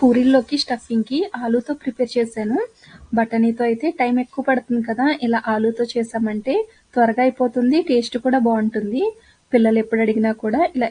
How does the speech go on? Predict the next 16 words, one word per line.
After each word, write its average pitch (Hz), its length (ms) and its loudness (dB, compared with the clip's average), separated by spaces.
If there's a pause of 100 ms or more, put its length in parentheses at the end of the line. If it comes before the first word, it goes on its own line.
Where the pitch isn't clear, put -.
(160)
ఈజీగా 233 480 2
చేసి 226 280 2
పెట్టేసేయచ్చు. 208 760 -4 (240)
పిల్లలు 208 360 0
కూడా 214 120 -2 (100)
చాలా 226 180 -4 (140)
ఇష్టంగా 220 420 0
తింటారు. 226 420 2 (400)
So, - 120 4 (100)
ఇక 240 100 4
లేట్ 220 300 4
చేయకుండా 226 400 2 (120)
వీడియోలోకి 202 460 0
వెళ్ళిపోదాం. 190 440 -4 (1040)
ఫస్ట్ 262 260 -2
అయితే 269 180 0